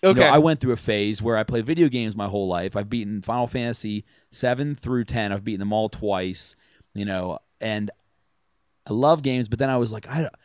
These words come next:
Speaker 1: I should stop playing games. It's a waste of time," you
Speaker 2: So,
Speaker 1: know?
Speaker 2: in seven, did you beat the weapons?
Speaker 1: No, and, and <laughs> here's the thing about the weapons that I don't know if you know this. It's bullshit. Emerald weapon, ruby weapon, the only ways to beat them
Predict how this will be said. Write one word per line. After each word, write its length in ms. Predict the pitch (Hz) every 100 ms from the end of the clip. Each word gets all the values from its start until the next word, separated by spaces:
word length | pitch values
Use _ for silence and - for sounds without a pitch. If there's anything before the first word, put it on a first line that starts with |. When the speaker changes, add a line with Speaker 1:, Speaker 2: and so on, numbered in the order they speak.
| _
Speaker 1:
I 80 | 117
should 140 | 117 90
stop 300 | - 117 -
playing 280 | 117 98
games. 360 | 98 110 98 92
It's 120 | 101
a 40 | 101
waste 320 | 104 101 -
of 60 | 82
time," 340 | - 98 78
you 60 | 69
Speaker 2:
So, 220 | 175 143
Speaker 1:
know? 180 | 101 104 _ -
Speaker 2:
in 100 | 147
seven, 440 | - 170 165 127
did 140 | 135 131
you 60 |
beat 180 | 143 147
the 80 | 135
weapons? 560 | 135 131 160 175 - - _ _ _ _
Speaker 1:
No, 300 | 190 196 151 -
and, 160 | 165 151
and 240 | 190 170 - - - -
<laughs> 420 | - - - -
here's 200 | 240 233
the 60 | 175
thing 160 | 185
about 160 | 156 135
the 80 | 120
weapons 520 | 113 110 90 82 90
that 260 | 110 - _ - - -
I 100 | 123
don't 160 | 143 127
know 160 | 127 113
if 140 | 101
you 120 | 123 127
know 160 | 110
this. 200 | 101 95
It's 120 | 123 104
bullshit. 800 | 98 127 123 - - 69 - _ _ _ - -
Emerald 320 | 147 175 185
weapon, 280 | 185 165 170
ruby 300 | 151 170 175
weapon, 440 | 170 170 175 175
the 200 | 165 135
only 200 | 151 175
ways 300 | 156 160 151 -
to 100 | 117
beat 320 | 143 151 -
them 380 | 110 98 101